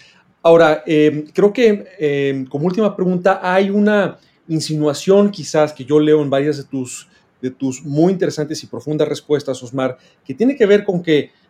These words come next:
eh, sí hay tarea pendiente para el país. Sigue habiendo ciertos retos, uno de ellos es esta posible política industrial, eh, y seguramente hay otros más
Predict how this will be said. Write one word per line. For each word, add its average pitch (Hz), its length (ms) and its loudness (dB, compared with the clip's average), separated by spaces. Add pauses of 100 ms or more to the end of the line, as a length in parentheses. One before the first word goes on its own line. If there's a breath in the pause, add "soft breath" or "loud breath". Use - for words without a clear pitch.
(140)
eh, 139 300 4
sí 214 300 -2
hay 190 240 2
tarea 156 360 2
pendiente 131 520 -2
para 113 240 -4
el 113 100 -6
país. 117 380 -6
Sigue 180 260 -4
habiendo 180 280 -6
ciertos 147 440 -6
retos, 135 480 -6
uno 143 180 -6
de 120 100 -4
ellos 120 220 -10
es 120 240 -14 (200)
esta 135 240 -12
posible 131 340 -10
política 131 500 -12
industrial, 123 960 -4 (440)
eh, 117 420 -6
y 127 340 -10
seguramente 139 520 -2
hay 127 120 0
otros 127 320 -6
más 160 440 -2